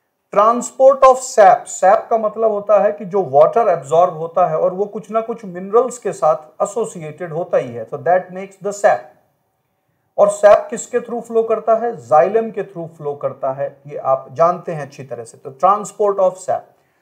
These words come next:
अब आप में से कई बच्चे सोचेंगे, absorption of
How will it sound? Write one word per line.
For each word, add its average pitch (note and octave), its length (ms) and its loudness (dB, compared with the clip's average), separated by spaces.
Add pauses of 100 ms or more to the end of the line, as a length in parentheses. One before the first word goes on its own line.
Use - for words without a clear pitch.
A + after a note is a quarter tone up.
(180)
अब - 160 4
आप B3 200 6
में B3 100 0
से B3+ 120 -4
कई A#3+ 220 -2
बच्चे A#3 300 -2
सोचेंगे, A3 600 -4
absorption F#3+ 680 2
of A3 220 2